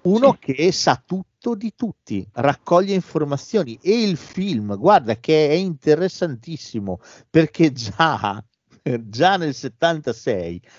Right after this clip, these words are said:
Speaker 1: ti dice che il vero potere te lo danno le informazioni.
Speaker 2: Certo.
Speaker 1: Il sapere,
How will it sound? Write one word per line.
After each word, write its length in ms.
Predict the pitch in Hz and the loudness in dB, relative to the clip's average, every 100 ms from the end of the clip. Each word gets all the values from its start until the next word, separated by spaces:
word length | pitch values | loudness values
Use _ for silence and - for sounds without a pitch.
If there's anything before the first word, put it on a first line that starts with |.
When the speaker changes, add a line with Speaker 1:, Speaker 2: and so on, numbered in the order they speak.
| _ _ | _ _
Speaker 1:
ti 160 | 220 | -4
dice 560 | 202 175 104 - 90 - _ _ _ | -2 -6 -8 -10 -14 -14 _ _ _
che 380 | 180 175 156 - | 4 4 2 0
il 260 | 135 135 | 2 4
vero 280 | 143 254 214 | 8 8 8
potere 720 | - 139 - 160 117 98 95 | 4 -2 2 2 4 0 -2
te 120 | 131 | -2
lo 100 | 120 | 0
danno 360 | 113 135 151 143 | 0 0 0 -4
le 100 | 123 | -4
informazioni. 1080 | 113 - 131 131 117 - 117 139 110 92 87 _ _ | -6 -6 -6 -6 -8 -8 -4 -4 -6 -10 -14 _ _
Speaker 2:
Certo. 440 | - 95 104 - - _ _ _ - | -4 -4 -6 -12 -20 _ _ _ -2
Speaker 1:
Il 220 | 175 160 | 0 0
sapere, 1120 | - 175 147 170 180 190 196 190 170 120 98 | 4 2 4 4 6 8 6 4 4 2 -2